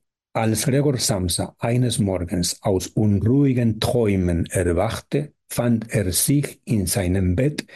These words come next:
zu einem ungeheuren Ungeziefer verwandelt." Se le ocurrió en alemán, por eso la cito en alemán. Y entonces, bueno, es una frase modélica, muy concisa,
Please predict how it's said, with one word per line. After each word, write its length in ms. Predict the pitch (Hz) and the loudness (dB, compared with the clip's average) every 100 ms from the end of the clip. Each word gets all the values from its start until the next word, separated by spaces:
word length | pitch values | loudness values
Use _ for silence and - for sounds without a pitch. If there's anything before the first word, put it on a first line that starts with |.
| - - | -12 -2
zu 200 | 113 113 | 0 2
einem 460 | 127 135 127 127 - | 2 2 0 -2 -2
ungeheuren 920 | 113 98 90 - 120 120 113 107 - - | 0 0 -2 0 0 2 0 -2 -4 -2
Ungeziefer 800 | 117 101 92 - 117 - 117 - _ _ - | -2 0 -2 -2 -2 -2 -4 -6 _ _ -6
verwandelt." 920 | 98 92 95 85 80 90 87 - - _ _ - - - | -2 0 0 0 -2 -2 -4 -8 -18 _ _ -20 -20 -6
Se 140 | - | 0
le 80 | 95 | 0
ocurrió 300 | 92 95 107 | 2 2 2
en 80 | 110 | 2
alemán, 380 | 95 80 73 - | 0 0 -2 -4
por 180 | - | -4
eso 160 | 90 101 | 0 0
la 120 | 90 | 0
cito 240 | - 85 85 | -2 -2 -2
en 60 | |
alemán. 260 | 82 76 _ _ _ - - | -4 -6 _ _ _ -18 -8
Y 100 | - 98 | -2 0
entonces, 600 | 95 113 117 113 - _ _ - - - | 0 0 0 -2 -4 _ _ -18 -14 -6
bueno, 300 | 110 85 - _ | -4 -4 -10 _
es 120 | - 123 | -4 0
una 180 | 107 | 0
frase 300 | 95 107 92 | 0 0 2
modélica, 680 | 104 104 131 123 120 127 - _ - | 2 2 2 0 0 -4 -6 _ -6
muy 400 | 160 107 101 101 | -2 0 2 0
concisa, 720 | - 98 85 127 127 131 | 0 -2 0 0 0 -4